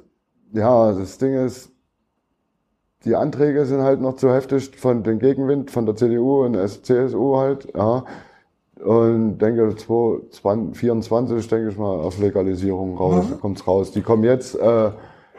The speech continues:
Speaker 1: mit dem Ent-, Gesetzesentwurf halt noch nicht aus dem Arsch, so. Sollten sie auch mal langsam klarkommen damit, ja. Das ist doch eine Sache. Ey, helft mal euren Leuten, euren Mitbürgern, ja.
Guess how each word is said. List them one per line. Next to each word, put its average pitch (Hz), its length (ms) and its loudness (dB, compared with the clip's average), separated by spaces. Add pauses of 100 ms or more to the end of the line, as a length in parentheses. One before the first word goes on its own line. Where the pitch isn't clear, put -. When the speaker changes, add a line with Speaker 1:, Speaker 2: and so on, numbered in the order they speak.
(140)
Speaker 1:
mit 107 200 -4
dem 117 180 2
Ent-, 107 360 -4
Gesetzesentwurf 127 800 0
halt 131 200 4
noch 127 120 -2
nicht 123 140 0
aus 117 160 4
dem 127 100 -2
Arsch, 120 300 2
so. 131 400 0 (440)
Sollten 110 200 -2
sie 101 80 -2
auch 113 120 0
mal 127 100 0
langsam 117 600 -2 (240)
klarkommen 117 400 0
damit, 113 280 2
ja. 110 280 2
Das 95 180 -6
ist 104 160 -10
doch 104 220 0
eine 95 160 -6
Sache. 117 420 -2 (540)
Ey, 139 340 4
helft 131 320 2
mal 135 180 4
euren 131 160 4
Leuten, 110 340 2
euren 104 360 0
Mitbürgern, 110 640 0
ja. 104 300 -4